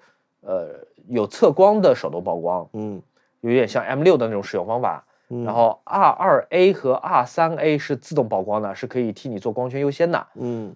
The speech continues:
Speaker 1: 嗯，福伦达我不是非常非常推荐买，除非你像我一样对福伦达有特殊情感。
Speaker 2: 嗯。
Speaker 1: 所以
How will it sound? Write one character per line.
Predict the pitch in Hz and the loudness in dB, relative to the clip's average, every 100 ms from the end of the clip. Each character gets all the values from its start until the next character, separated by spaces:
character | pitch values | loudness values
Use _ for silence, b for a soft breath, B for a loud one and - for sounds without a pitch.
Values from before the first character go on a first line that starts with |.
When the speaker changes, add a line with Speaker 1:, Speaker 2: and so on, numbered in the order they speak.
| _ | _
Speaker 1:
嗯， | 127 120 113 104 | -8 -6 -6 -8
福 | - 127 | -8 -2
伦 | 139 131 | -2 0
达 | 104 113 | 0 0
我 | 98 82 - _ | 0 -4 -8 _
不 | - 139 | -12 -10
是 | - - 320 311 175 123 104 95 82 - | -10 -8 -2 2 2 2 0 -2 -4 -10
非 | - _ - 381 370 | -20 _ 0 2 2
常 | - 101 | 0 -6
非 | 127 | -4
常 | 117 107 | -4 -4
推 | 123 | -6
荐 | 117 | -8
买， | 82 - | -10 -14
除 | - | -4
非 | 135 208 | 0 2
你 | 127 | 2
像 | 185 147 | 2 2
我 | 85 | 2
一 | 104 | -2
样 | 110 | -2
对 | 131 | -2
福 | 127 | -2
伦 | 135 | -4
达 | 123 113 | -2 0
有 | 98 73 _ _ _ _ _ | -2 -4 _ _ _ _ _
特 | - 113 | -6 -4
殊 | 117 | -4
情 | - 90 | -8 -12
感。 | 95 - _ _ _ - | -12 -14 _ _ _ -10
Speaker 2:
嗯。 | 101 95 90 | -6 -6 -8
Speaker 1:
所 | 87 113 | -4 -2
以 | 101 | -2